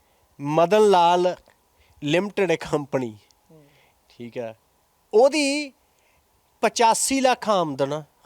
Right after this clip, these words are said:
Speaker 2: ਹੂੰ।
Speaker 1: ਉਹਦੇ, ਉਹ ਕਹਿੰਦੇ ਸਾਡੀ ਸਿਰਫ ਪਚਾਸੀ ਲੱਖ ਆਮਦਨ ਆ।
Speaker 2: ਹੂੰ।
Speaker 1: ਤੇ ਇੱਕ ਸੌ ਪਚਾਸੀ ਕਰੋੜ ਚੰਦਾ ਦਿੰਦੀ ਆ।
Speaker 2: ਹੂੰ।
Speaker 1: ਇੱਕ ਸੌ ਪਚਾਸੀ ਕਰੋੜ ਚੋਂ ਸਿਰਫ ਇੱਕ ਸੌ ਪਝੱਤਰ ਕਰੋੜ ਇਕੱਲੀ ਬੀ ਜੇ ਪੀ ਨੂੰ ਦਿੰਦੀ ਆ।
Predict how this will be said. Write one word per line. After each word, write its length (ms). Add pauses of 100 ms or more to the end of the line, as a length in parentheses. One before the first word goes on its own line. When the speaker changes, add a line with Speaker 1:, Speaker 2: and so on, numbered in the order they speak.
(260)
Speaker 2:
ਹੂੰ। 140 (180)
Speaker 1:
ਉਹਦੇ, 220
ਉਹ 120
ਕਹਿੰਦੇ 160
ਸਾਡੀ 260
ਸਿਰਫ 200
ਪਚਾਸੀ 380
ਲੱਖ 240
ਆਮਦਨ 300
ਆ। 120 (300)
Speaker 2:
ਹੂੰ। 80 (460)
Speaker 1:
ਤੇ 80
ਇੱਕ 320
ਸੌ 240
ਪਚਾਸੀ 640
ਕਰੋੜ 360
ਚੰਦਾ 420
ਦਿੰਦੀ 360
ਆ। 140 (300)
Speaker 2:
ਹੂੰ। 200 (300)
Speaker 1:
ਇੱਕ 140
ਸੌ 160
ਪਚਾਸੀ 500
ਕਰੋੜ 320
ਚੋਂ 180
ਸਿਰਫ 340
ਇੱਕ 100
ਸੌ 140
ਪਝੱਤਰ 380
ਕਰੋੜ 300
ਇਕੱਲੀ 260
ਬੀ 120
ਜੇ 120
ਪੀ 140
ਨੂੰ 100
ਦਿੰਦੀ 300
ਆ। 60